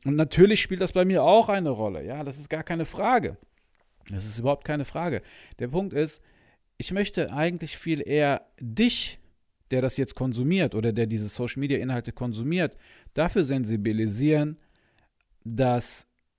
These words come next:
vieles da draußen einfach nicht real ist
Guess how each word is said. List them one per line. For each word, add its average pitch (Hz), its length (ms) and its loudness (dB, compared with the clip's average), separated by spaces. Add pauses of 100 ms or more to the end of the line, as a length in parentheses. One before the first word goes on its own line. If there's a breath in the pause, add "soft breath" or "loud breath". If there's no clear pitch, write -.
vieles - 640 -2
da 131 140 -2
draußen 135 460 2
einfach 131 480 -6
nicht 135 540 0
real 139 520 0
ist - 300 -10